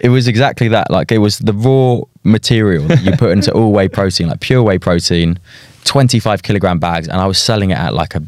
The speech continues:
Speaker 1: incredible deal you couldn't get anywhere else. And the guys basically got one per household and I sold it on. And in my room at uni, there was, like, stacks and stacks of
Speaker 2: <laughs>
Speaker 1: protein and supplements. So it's always been something that I've been really interested in.
Speaker 2: Mm.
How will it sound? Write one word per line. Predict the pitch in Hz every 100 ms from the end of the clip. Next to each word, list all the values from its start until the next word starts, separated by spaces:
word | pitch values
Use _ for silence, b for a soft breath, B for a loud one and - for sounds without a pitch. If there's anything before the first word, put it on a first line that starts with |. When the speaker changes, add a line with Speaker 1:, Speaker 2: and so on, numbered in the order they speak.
| - - _ -
Speaker 1:
incredible | 95 85 - 120 110 87 90 78 69 -
deal | 101 92
you | 82
couldn't | 101 82
get | 82
anywhere | 87 82 85
else. | 85 82 85 - -
And | 85
the | 82
guys | 98 92 87 - -
basically | - 90 - 85
got | 78
one | 95
per | 90 85
household | 80 85 78 82 80
and | 80
I |
sold | 76 87 85
it |
on. | 80 80 - B B
And | -
in | 101
my | 107
room | 98 92
at | 87
uni, | 80 80 78
there | 80
was, | 80
like, | -
stacks | - - 101 - -
and | 85
stacks | - - 87 131 -
of | 123
Speaker 2:
<laughs> | -
Speaker 1:
protein | 92 87 90 82
and | 78
supplements. | 90 78 87 85 - - B B B B B
So | - 135 127 - - b b -
it's | 135 156
always | 160 170
been | 131 156 143
something | - 135 98
that | 104
I've | 98
been | 92 101
really | 98 117 127 104
interested | 98 107 101 - - 82
in. | - 82
Speaker 2:
Mm. | 101 101 95